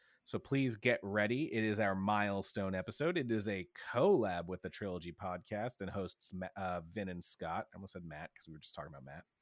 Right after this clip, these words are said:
Hosts Vin and Scott will be joining us in the studio. We will be recording that one in person. Um, and it's gonna be a really cool get. Rob and I have no idea what article they're going to or have already chosen, uh, just as we do with every special guest. So the article will be pitched to us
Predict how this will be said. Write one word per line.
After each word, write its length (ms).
Hosts 280
Vin 160
and 120
Scott 320
will 80
be 140
joining 420
us 180
in 160
the 80
studio. 480
We 120
will 80
be 100
recording 420
that 140
one 160
in 220
person. 500
Um, 280
and 100
it's 120
gonna 140
be 100
a 60
really 280
cool 220
get. 280
Rob 220
and 80
I 60
have 120
no 160
idea 220
what 120
article 380
they're 160
going 340
to 200
or 140
have 180
already 300
chosen, 540
uh, 280
just 300
as 120
we 100
do 120
with 100
every 200
special 340
guest. 500
So 380
the 320
article 380
will 100
be 180
pitched 500
to 200
us 320